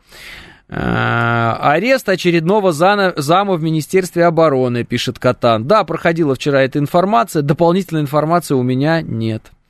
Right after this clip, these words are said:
«Алеша, а вы тролль», пишет Блишенли. Почему? «Алиса, Харьков», пишет Алексей Земцов. «Алиса, поехали в Харьков».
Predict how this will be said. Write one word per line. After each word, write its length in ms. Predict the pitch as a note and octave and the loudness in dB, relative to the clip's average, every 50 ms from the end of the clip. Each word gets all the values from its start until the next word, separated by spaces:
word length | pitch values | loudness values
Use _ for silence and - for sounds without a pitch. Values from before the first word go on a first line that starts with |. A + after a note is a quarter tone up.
| _ _ _ _ _ - - _ _ | _ _ _ _ _ -20 -20 _ _
«Алеша, 640 | - C3+ D3 E3 F#3 A3+ C4 B3+ - - A#3 G#3+ G3 | 0 0 2 2 2 2 2 0 2 2 2 2 2
а 40 | |
вы 140 | F#3 G#3 A3 | 2 0 -2
тролль», 420 | - - F#3 E3 D#3 D#3 C#3+ C3+ - | 0 0 2 2 4 2 2 0 -2
пишет 340 | - C#3 B2+ - - B2+ | -6 -8 -6 -6 -6 -8
Блишенли. 640 | A#2 A#2 B2+ C3 A#2 - - B2 A#2 G#2+ G#2 G2+ G2+ | -4 -4 -2 -2 -2 -2 -2 -2 0 0 -2 -4 -2
Почему? 560 | - C3+ C3 - - D3 C3+ A#2 G#2 G2 - _ _ _ _ _ _ _ _ _ _ | -2 -2 0 2 2 2 2 0 -2 -6 -10 _ _ _ _ _ _ _ _ _ _
«Алиса, 800 | - C3+ D3+ E3 F#3 B3 C#4+ D4+ A3 - B3+ B3 A#3+ A#3 G3+ - _ | -2 0 0 2 2 2 2 2 2 0 0 2 2 0 -2 -6 _
Харьков», 720 | - - - F3+ F3+ F3 E3+ D#3 - - D#3 D3+ - - - - - _ _ | -18 -4 0 2 2 2 2 0 0 0 0 0 -2 -6 -20 -20 -20 _ _
пишет 280 | D3+ D#3 - F#3+ E3 D#3 | -6 -2 -2 0 2 2
Алексей 440 | D#3 D3+ D#3 C#3 - - F#3+ F#3+ | 2 2 2 2 2 2 2 2
Земцов. 580 | E3+ D#3+ E3+ E3 - - C3+ A#2+ A2 G2+ - - _ _ _ _ _ - - _ _ _ _ _ _ _ _ _ _ _ - | 4 2 0 0 0 0 0 0 0 0 -4 -12 _ _ _ _ _ -20 -20 _ _ _ _ _ _ _ _ _ _ _ -2
«Алиса, 560 | - B2 C3+ D3+ G3 B3 B3 - A#3 A3+ A3 | 0 0 2 2 2 0 0 0 0 0 0
поехали 580 | - - D3+ C#3+ D3+ F3+ G3 F#3+ - F3+ E3+ D3+ | 0 0 0 2 2 2 0 0 0 -2 -2 -2
в 80 | - | -4
Харьков». 640 | - - B2 A#2+ A#2 A2+ - A#2 A2 - - - | -4 -2 0 0 0 -2 -4 -6 -8 -8 -10 -16